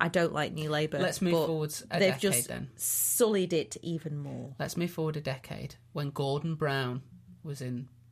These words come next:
Speaker 2: was in office.
Speaker 1: Right.
Speaker 2: He appointed Sybil to take on the role of Chief Mouser.
Speaker 1: Sybil?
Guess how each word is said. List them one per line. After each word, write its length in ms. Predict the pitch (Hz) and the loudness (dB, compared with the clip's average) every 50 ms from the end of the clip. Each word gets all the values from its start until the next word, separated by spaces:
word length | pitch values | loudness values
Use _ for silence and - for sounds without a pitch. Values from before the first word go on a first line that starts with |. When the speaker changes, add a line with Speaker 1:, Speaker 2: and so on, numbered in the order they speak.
| - - - - | -20 -20 -16 -12
Speaker 2:
was 140 | 156 139 | -10 -10
in 100 | 151 - | -10 -10
office. 380 | - - - - 160 156 - - - 180 | -10 -12 -12 -14 -14 -16 -16 -16 -12 -10
Speaker 1:
Right. 300 | 175 165 160 160 156 156 - - - - - - - - | -8 -6 -6 -6 -8 -10 -12 -16 -20 -20 -20 -20 -20 -6
Speaker 2:
He 160 | - - 208 | -2 0 0
appointed 580 | 247 262 - - 147 135 127 - - 127 127 - - - - | 0 0 -2 -2 -2 -2 -2 -4 -4 -6 -6 -8 -12 -20 -14
Sybil 460 | - - - - 170 - - 131 127 - - - - - - - - - - - - - - - - - - - | -8 -6 -4 -4 -2 -2 -2 -4 -4 -8 -16 -20 -20 -20 -20 -20 -20 -20 -20 -20 -20 -20 -20 -20 -20 -20 -12 -8
to 80 | - 151 | -6 -4
take 260 | - 156 135 135 - | -2 -2 -2 -2 -2
on 80 | 135 | -4
the 80 | 143 139 | -2 -2
role 200 | 135 127 117 120 | -2 -2 -2 -4
of 80 | 123 - | -6 -6
Chief 240 | - 127 120 127 - | -6 -6 -6 -4 -6
Mouser. 320 | 127 120 120 123 - 120 | -6 -6 -6 -6 -4 -4
Speaker 1:
Sybil? 880 | 123 - - - 269 262 - 247 220 175 143 139 131 147 208 320 392 | -2 -2 0 0 0 0 2 2 2 2 0 -2 -2 -2 -2 -2 -2